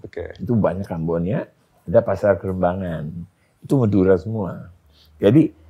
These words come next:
Speaker 2: saling tahu lah ini,
Speaker 1: Ah.
Speaker 2: eh, katanya rekanan gitu. Jadi baik. "Nyo,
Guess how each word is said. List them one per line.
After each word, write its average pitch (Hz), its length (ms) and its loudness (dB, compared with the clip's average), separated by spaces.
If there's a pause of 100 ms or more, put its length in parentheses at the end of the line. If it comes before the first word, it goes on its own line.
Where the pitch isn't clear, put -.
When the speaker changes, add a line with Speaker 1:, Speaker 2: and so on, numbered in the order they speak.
(280)
Speaker 2:
saling 123 400 2
tahu 123 240 6
lah 104 160 6
ini, 117 320 2
Speaker 1:
Ah. 87 320 -10
Speaker 2:
eh, 82 320 -8 (460)
katanya - 420 -8
rekanan 87 520 -4 (120)
gitu. - 220 -12
Jadi - 200 -4 (200)
baik. 330 420 -2 (560)
"Nyo, 233 240 -4